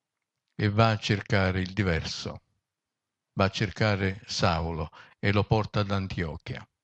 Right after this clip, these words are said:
e cominciano ad insegnare insieme. E la cosa bellissima che può sfuggirci è che fu qui che i primi discepoli furono chiamati cristiani.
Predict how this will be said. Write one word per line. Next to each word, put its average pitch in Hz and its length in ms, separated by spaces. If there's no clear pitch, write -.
e 120 160
cominciano 143 640
ad 113 140
insegnare 117 840
insieme. - 720
E - 80
la 104 120
cosa 165 280
bellissima 135 800
che 113 140
può 117 200
sfuggirci 143 800
è 127 160
che 127 160
fu - 300
qui 185 300
che - 140
i 104 140
primi 110 720
discepoli 87 800
furono 95 460
chiamati 85 580
cristiani. - 800